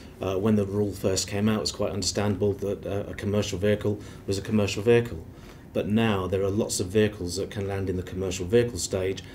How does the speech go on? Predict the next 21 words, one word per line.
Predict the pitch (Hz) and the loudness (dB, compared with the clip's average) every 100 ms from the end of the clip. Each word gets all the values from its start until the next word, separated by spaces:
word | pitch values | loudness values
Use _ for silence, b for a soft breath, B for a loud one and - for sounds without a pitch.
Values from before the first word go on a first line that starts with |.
| B B | B B
and | - 107 | -2 0
they | 95 | 0
can | 101 | 0
also | 104 98 104 | -2 0 0
be | 90 101 98 | 2 4 4
a, | 101 104 101 - | 2 -2 -4 -6
a | 101 | -8
car | - 120 | -4 -4
driver. | 117 87 78 78 82 B B B B B 87 | -4 -6 -8 -10 -14 B B B B B -4
Um, | 92 92 90 90 87 90 - - - | -2 0 0 0 -2 -4 -8 -16 -12
you | 110 101 95 | -10 -8 -2
get | 107 - - | -2 -2 -8
vehicles | 101 107 101 95 90 | 0 4 4 2 0
like | 113 110 87 - | 2 2 -2 -6
your, | 104 98 98 92 | -4 -2 -2 -4
your, | 98 95 - - - - | -6 -6 -10 -18 -18 -16
um, | 117 90 87 - - 104 | -12 -12 -14 -16 -14 -6
your, | 104 | -6
your | 95 104 | -4 -6
pickups, | - 123 104 - - - - B B B B | -6 -4 -4 -6 -4 -4 -6 B B B B
and | - 98 95 | -4 -2 0